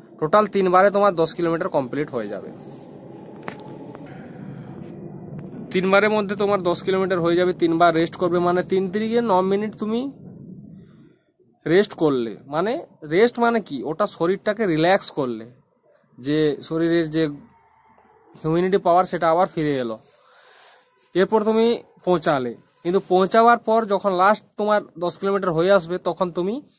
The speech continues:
যখন হাফ কিলোমিটার বাকি থাকবে বা এক কিলোমিটার বাকি থাকবে, মনে হচ্ছে যে আমি দশ কিলোমিটার পৌঁছাতে পারবো, কিন্তু দশ কিলোমিটার আগে কোনোদিন দাঁড়াবার চেষ্টা করবে না। তখন তুমি স্পিড বাড়াবার চেষ্টা করবে। তো একদিনে দশ কিলোমিটার হবে না অবশ্য।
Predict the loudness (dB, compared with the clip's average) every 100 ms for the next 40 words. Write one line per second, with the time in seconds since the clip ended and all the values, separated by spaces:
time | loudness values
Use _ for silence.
0 | _ -20 _ _ _ -2 2 2 2 -2
1 | 2 4 6 6 4 4 2 0 0 2
2 | 2 2 2 4 4 4 2 2 -2 0
3 | 0 2 2 2 -2 -2 -2 -2 -4 -2
4 | -2 -2 -2 -2 0 0 0 0 -2 -4
5 | -4 -4 -4 -2 -2 -2 -4 -4 -6 -6
6 | -6 -6 -6 -8 -10 -16 -16 -14 -14 -16
7 | -20 _ _ -20 _ _ -20 -2 0 2
8 | 2 2 -2 -2 -2 2 4 4 0 -6
9 | -10 -10 -12 -16 -20 _ _ _ _ _
10 | -6 -6 -2 2 2 2 2 4 2 0
11 | 0 2 4 4 4 4 4 2 0 -2